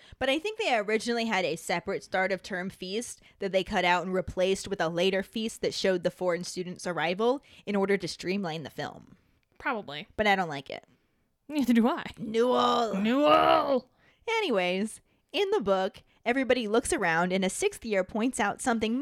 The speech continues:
Speaker 1: much larger than broomsticks coming towards them very quickly. One first year says, "It's a dragon!"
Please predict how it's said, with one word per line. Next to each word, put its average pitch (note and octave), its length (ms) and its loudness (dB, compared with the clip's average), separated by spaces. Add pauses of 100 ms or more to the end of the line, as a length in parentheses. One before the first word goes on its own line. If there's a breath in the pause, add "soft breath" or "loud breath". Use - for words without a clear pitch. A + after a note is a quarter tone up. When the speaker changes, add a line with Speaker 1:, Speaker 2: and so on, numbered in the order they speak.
Speaker 1:
much A4+ 280 0
larger E4 440 2
than B3+ 200 2
broomsticks C#4 580 -2
coming D4 280 0
towards A#3 280 2
them B3 200 -2
very C#4+ 260 4
quickly. D#3+ 540 -2 (340 soft breath)
One C4 280 2
first A#3 300 0
year G3+ 180 0
says, F3 440 0
"It's G#4+ 180 0
a A4 60 2
dragon!" C#4+ 760 -2